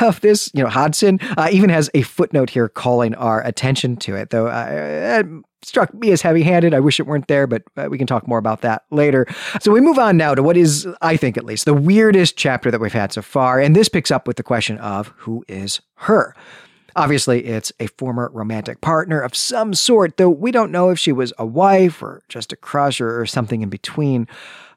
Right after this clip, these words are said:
but she's dead. So one night, the narrator is staying up late in his study, and again, he, he finds himself traveling to a strange place without actually having to bother getting up out of his chair.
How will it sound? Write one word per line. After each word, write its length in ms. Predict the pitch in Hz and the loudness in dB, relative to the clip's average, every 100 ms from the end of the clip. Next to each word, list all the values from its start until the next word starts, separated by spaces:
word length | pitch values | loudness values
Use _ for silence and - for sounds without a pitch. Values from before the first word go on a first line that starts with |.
| - | -4
but 240 | 165 156 - _ | -2 -2 -4 _
she's 200 | - 120 | -10 -6
dead. 280 | 104 120 - - _ _ _ _ | -4 -4 -6 -18 _ _ _ _
So 240 | - 135 131 | -2 0 0
one 340 | 135 175 262 | 0 0 2
night, 220 | 135 107 - | 0 -4 -6
the 80 | 127 | 0
narrator 420 | 151 170 160 156 | 2 4 2 0
is 300 | 143 110 - | -2 -8 -6
staying 420 | - - 190 208 | -6 -4 -2 0
up 180 | 180 143 | 0 -2
late 200 | 139 135 | -6 -6
in 120 | 110 | -10
his 120 | 98 - | -12 -10
study, 480 | - 185 170 160 - - - | -2 2 2 2 -2 -14 -8
and 120 | 135 135 | -2 0
again, 460 | 127 151 180 143 | 0 2 2 2
he, 200 | 120 135 | 0 -6
he 100 | 123 | -8
finds 340 | 120 170 226 220 | -10 -4 -2 -2
himself 340 | 196 175 156 | 0 0 -2
traveling 440 | - 285 165 120 | -2 0 0 -2
to 140 | 113 180 | 2 2
a 60 | |
strange 380 | 175 202 202 190 | 2 0 -2 -2
place 340 | - 196 123 - | 0 0 0 -2
without 380 | 139 147 131 - _ _ | -2 0 -2 -4 _ _
actually 300 | 127 127 135 | -6 -2 -2
having 220 | 113 117 117 | 0 -2 -4
to 60 | |
bother 280 | 95 110 117 | -4 -6 -6
getting 260 | 113 113 110 | -6 -6 -6
up 100 | 104 | -6
out 140 | 104 | -6
of 60 | 107 | -6
his 120 | 110 | -6
chair. 400 | - 226 170 | 0 2 2